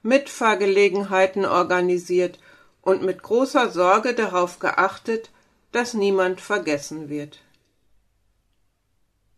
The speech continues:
Oder kürzlich erzählte mir ein Gemeindemitglied,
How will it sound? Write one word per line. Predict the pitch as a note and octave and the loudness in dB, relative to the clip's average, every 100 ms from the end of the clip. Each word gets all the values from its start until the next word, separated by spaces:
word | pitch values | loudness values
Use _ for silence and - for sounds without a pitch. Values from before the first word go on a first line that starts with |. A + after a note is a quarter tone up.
| _ _ _ _ _ _ _ _ _ _ _ _ _ _ _ _ - | _ _ _ _ _ _ _ _ _ _ _ _ _ _ _ _ 0
Oder | F#3 G3 G3+ A3 D4+ - _ _ _ - _ _ _ _ _ _ _ _ _ _ _ _ _ | 2 4 2 0 -2 -4 _ _ _ -20 _ _ _ _ _ _ _ _ _ _ _ _ _
kürzlich | - C4 C#4 - C#4+ C#4 | -2 0 2 0 -4 -2
erzählte | C4 A#3 A3+ G#3+ A3 A#3 | -4 -4 0 2 2 0
mir | A3 G3+ | 0 0
ein | D3 F#3 | 0 -2
Gemeindemitglied, | F3 E3+ E3+ G#3 B3 B3+ B3+ A#3+ B3 C4+ | -4 -2 -2 -2 -2 -6 -8 -8 -6 -8